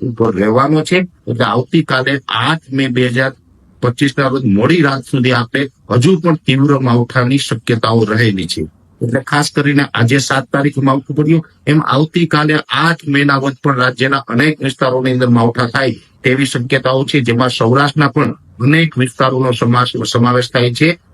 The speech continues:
જેમાં ગીર સોમનાથ, અમરેલી, જુનાગઢ, રાજકોટ, ભાવનગરના વિસ્તાર, બોટાદના વિસ્તાર અને સુરેન્દ્રનગરના વિસ્તાર છે કે એમાં હજુ આવતીકાલે તીવ્રતા સાથે માવઠું પડી શકે છે.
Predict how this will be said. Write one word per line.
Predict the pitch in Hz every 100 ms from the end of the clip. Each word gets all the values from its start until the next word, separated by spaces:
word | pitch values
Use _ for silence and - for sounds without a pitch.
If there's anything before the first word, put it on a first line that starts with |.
| -
જેમાં | 113 131 123
ગીર | 107 127
સોમનાથ, | - 139 131 127 127
અમરેલી, | 120 113 117 123 127 127
જુનાગઢ, | 104 104 117 117 123 120
રાજકોટ, | 101 101 113 - 131 127 117 - - - -
ભાવનગરના | 113 117 123 127 123
વિસ્તાર, | 123 120 127 123
બોટાદના | 117 110 113 127 120 127
વિસ્તાર | 120 123 - 139 143 _ -
અને | 135 127
સુરેન્દ્રનગરના | - 131 151 139 131 135 123 120
વિસ્તાર | 113 120 - 117
છે | 113 120
કે | 113
એમાં | 120 135
હજુ | 123 147 156 - -
આવતીકાલે | 135 143 151 143 139 131
તીવ્રતા | 123 120 127 123
સાથે | 123 123 113 127
માવઠું | 101 107 117 117
પડી | 113 117
શકે | 127 139 151
છે. | 143 180